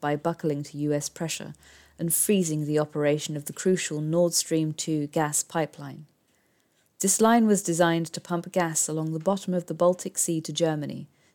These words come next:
neatly avoiding Ukraine. Germany's massive industrial economy voraciously devours energy imports and faces disaster if these are long interrupted. The German economy was able to limp along for a while with the help of gas supplies coming through the original Nord Stream one pipeline,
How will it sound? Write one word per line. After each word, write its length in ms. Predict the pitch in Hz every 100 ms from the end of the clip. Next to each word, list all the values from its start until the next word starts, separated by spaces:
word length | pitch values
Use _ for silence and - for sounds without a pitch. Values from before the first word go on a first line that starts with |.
| -
neatly 400 | 170 - - 175
avoiding 480 | 165 147 139 143
Ukraine. 580 | 139 135 - 151 147 147 - _ _ _ _ _ _ 160
Germany's 540 | 165 202 208 202 180
massive 540 | 185 208 208 - 165
industrial 580 | 165 165 165 165 - 160
economy 480 | 156 - 170 151 139
voraciously 800 | 139 156 170 190 196 170 - 151
devours 460 | 147 147 147 143 -
energy 400 | 156 151 147 143
imports 500 | 143 139 143 - -
and 200 | 156 160
faces 360 | 175 175 175
disaster 680 | - 165 160 175 170 - 139
if 160 | - 147
these 260 | 151 151 147
are 40 |
long 260 | 147 151 147
interrupted. 680 | 143 147 147 - - - - _ _ _ _ _ _ _ _ - _ _ - -
The 100 | -
German 400 | 160 185 214 202
economy 480 | 180 175 185 156 143
was 200 | 143 143
able 240 | 151 156 156
to 100 | 151
limp 300 | 170 190 180
along 400 | 165 170 160 143
for 160 | 143
a 80 | 139
while 440 | 139 135 139 147
with 140 | 151 143
the 80 | 147
help 260 | 151 160
of 140 | 151 156
gas 240 | 175 175
supplies 500 | - - 147 143 147
coming 300 | - 160 160
through 260 | - 160 156
the 140 | 160
original 460 | 165 190 - 147 147
Nord 260 | 143 143
Stream 360 | - 160 160 175
one 260 | 185 170
pipeline, 560 | 156 135 - 135 135 -